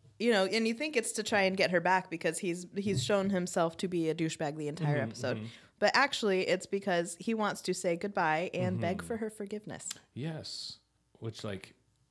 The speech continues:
Speaker 2: too late?
Speaker 1: Right.
Speaker 2: Or, or
Speaker 1: Well
Speaker 2: decent, or decent send-off.
Speaker 1: Well, I think, I mean, she literally killed herself.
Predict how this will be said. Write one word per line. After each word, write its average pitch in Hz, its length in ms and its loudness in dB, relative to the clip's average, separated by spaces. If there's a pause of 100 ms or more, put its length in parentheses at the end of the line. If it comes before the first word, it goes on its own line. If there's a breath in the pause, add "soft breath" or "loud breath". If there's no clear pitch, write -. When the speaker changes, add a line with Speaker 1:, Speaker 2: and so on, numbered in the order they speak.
(320)
Speaker 2:
too 127 160 -6
late? 151 260 -6 (720)
Speaker 1:
Right. 196 220 4 (100)
Speaker 2:
Or, 139 160 4
or - 20 4
Speaker 1:
Well - 100 2
Speaker 2:
decent, 143 480 6
or 131 140 2
decent 120 400 -2
send-off. 95 400 -6 (760)
Speaker 1:
Well, 247 300 6
I 370 140 10
think, 202 560 0
I 190 80 6
mean, 165 260 0 (160)
she 247 240 2
literally 226 400 6
killed 214 260 0
herself. 175 400 0